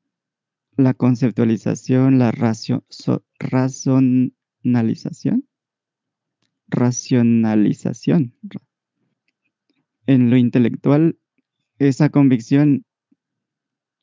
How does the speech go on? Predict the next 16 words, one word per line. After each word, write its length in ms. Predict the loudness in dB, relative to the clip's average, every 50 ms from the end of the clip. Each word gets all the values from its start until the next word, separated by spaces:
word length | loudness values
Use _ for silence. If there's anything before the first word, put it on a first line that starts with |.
| _ 0
que 180 | 0 2 2
yo 140 | 2 0 -2
sepa, 480 | -2 -2 -2 -2 -2 _ -2 0 0 2
no, 360 | 2 2 2 2 2 0 0 -2
no 240 | -2 0 0 0 0
existe, 580 | -2 -2 -2 -4 -4 -4 _ -6 -6 -6 -10 _ _ _ _ _ _ _ _ _ _ _ _ _ _ _ _ _ _ _ _ _ _ _ _ _ _ _ _ _ _ _ _ _ _ _
porque 260 | -2 -2 0 -2 -2
se 80 | 0 0
basa 200 | 0 2 2 2
en 60 | 4
interpretaciones 800 | 4 2 2 0 0 0 -2 -4 -4 -4 -2 0 0 2 2 2
de 100 | 0 -2
percepción. 720 | -4 -6 -8 -10 -12 -18 -12 -4 0 0 2 2 0 -2 -4 _ _ _ _ _ _ _ _ _ _ _ _ _ _ _ _ _ _ _ _ _ _ _ _ _ _ _ _ _ _ _ _ _ _ _
Se 120 | -6 -6
basa 300 | -2 -2 -4 -2 0 2
en, 220 | 2 2 2 0